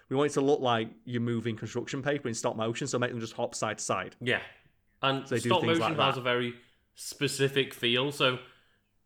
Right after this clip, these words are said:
Speaker 2: I would not like it if those, um, like, construction paper cutouts or what are meant to be, um, paper cutouts moved smoothly, it wouldn't look right.
Speaker 1: Yeah.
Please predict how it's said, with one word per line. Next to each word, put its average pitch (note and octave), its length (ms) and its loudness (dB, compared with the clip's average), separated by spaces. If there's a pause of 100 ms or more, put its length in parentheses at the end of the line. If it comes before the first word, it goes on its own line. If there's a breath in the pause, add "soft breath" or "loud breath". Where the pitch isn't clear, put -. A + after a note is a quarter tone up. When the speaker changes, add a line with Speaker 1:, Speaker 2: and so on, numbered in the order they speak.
Speaker 2:
I C3 140 6
would C3 400 0 (420)
not C3 480 4
like B2 460 2
it D#3+ 200 6
if D3 300 -2
those, C3 480 0
um, A2 600 2
like, A2+ 160 -2
construction A#2+ 560 -6
paper A2 280 -2
cutouts G#2+ 500 -4 (380 soft breath)
or C#3+ 180 6
what C3 280 2
are A#2+ 60 2
meant A#2 320 0
to A#2+ 140 -2
be, F#2 340 -2 (640 soft breath)
um, G2 380 2
paper G#2+ 300 0
cutouts G#2 560 0
moved A2 400 -4
smoothly, B2 580 -4
it B2 60 -4
wouldn't A2 240 -8
look A2 180 -8
right. D3 260 -2
Speaker 1:
Yeah. A#2+ 140 -4